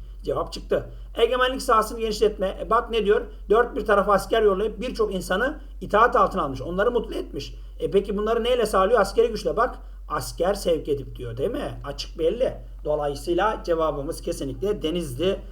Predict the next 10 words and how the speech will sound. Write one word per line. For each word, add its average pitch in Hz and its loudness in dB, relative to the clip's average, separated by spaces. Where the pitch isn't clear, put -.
Çok - 0
güzel, 165 -2
şahane 147 -4
bir 170 -8
soruydu 156 0
arkadaşlarım. 139 -4
Evet, 269 0
böylelikle 190 2
Esen 262 4
Yayınları'nın 160 0